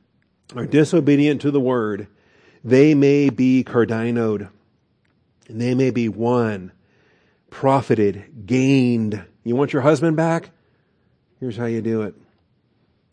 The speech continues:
Without a word, by the behavior of their wives, as they observe your chaste and respectful behavior. And, uh, the, the greatest preaching you can do is, is living your life for the glory of Jesus Christ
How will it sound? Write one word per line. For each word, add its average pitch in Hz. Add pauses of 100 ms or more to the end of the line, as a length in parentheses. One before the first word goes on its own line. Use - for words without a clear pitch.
(120)
Without 117
a 131
word, 127 (180)
by 113
the 110
behavior 113
of 104
their 110
wives, 110
as 113
they 120
observe 123 (320)
your 123
chaste 123
and 113
respectful 110
behavior. 101 (1160)
And, 110
uh, 101 (560)
the, 101
the 101
greatest 117
preaching 127
you 123
can 120
do 117
is, 101
is 104
living 113
your 113
life 110
for 107
the 107
glory 110
of 101
Jesus 101
Christ 95